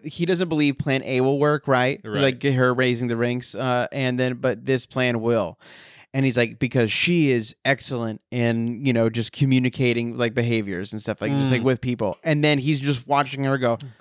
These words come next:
Speaker 1: "Hmm," to
Speaker 2: <laughs>
Speaker 1: everyone and icing them and all them being like, "What?" And then he's, like, just freaking out in the
Speaker 2: <laughs>
Speaker 1: stands.
Speaker 2: Anxiety.
Speaker 1: <laughs> So good.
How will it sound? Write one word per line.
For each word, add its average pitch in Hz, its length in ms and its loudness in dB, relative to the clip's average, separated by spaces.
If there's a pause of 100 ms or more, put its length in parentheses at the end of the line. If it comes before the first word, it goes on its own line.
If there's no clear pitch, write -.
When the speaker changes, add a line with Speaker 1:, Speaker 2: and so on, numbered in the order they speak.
(100)
Speaker 1:
"Hmm," 302 240 -2 (240)
to 190 260 2
Speaker 2:
<laughs> - 20 -8
Speaker 1:
everyone 185 500 4
and 147 140 -4
icing 170 440 2
them 131 260 2 (180)
and 156 140 2
all 156 140 2
them 170 160 -2
being 165 140 -2
like, 143 160 -4
"What?" 190 440 -2
And 160 160 -2
then 165 80 -2
he's, 160 260 -4
like, 147 140 2
just 151 240 -4 (140)
freaking 170 580 2
out 143 260 2
in - 160 0
the 202 80 -2
Speaker 2:
<laughs> 233 100 2
Speaker 1:
stands. 151 680 -2 (160)
Speaker 2:
Anxiety. 135 880 -2
Speaker 1:
<laughs> - 0 -
So 165 460 0
good. 147 600 0